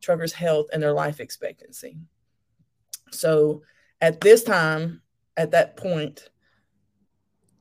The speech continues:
truck drivers had a nineteen year less life expectancy than the average American.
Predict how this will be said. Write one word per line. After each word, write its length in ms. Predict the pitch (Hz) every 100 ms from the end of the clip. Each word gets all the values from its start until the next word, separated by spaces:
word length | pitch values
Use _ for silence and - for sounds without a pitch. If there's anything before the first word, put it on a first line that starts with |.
| -
truck 240 | 196 208
drivers 400 | 190 175 165 165
had 340 | 165 165 151 -
a 200 | 156 151
nineteen 1040 | 151 151 160 190 185 - - 175 165 165
year 360 | 160 156 156 156
less 520 | 147 151 151 147 151
life 320 | 151 156 156 156
expectancy 1120 | 151 - - 151 - - - 156 - 170 165 _ _ -
than 120 | 151
the 140 | 147 151
average 320 | 156 160 156
American. 600 | 139 131 - - -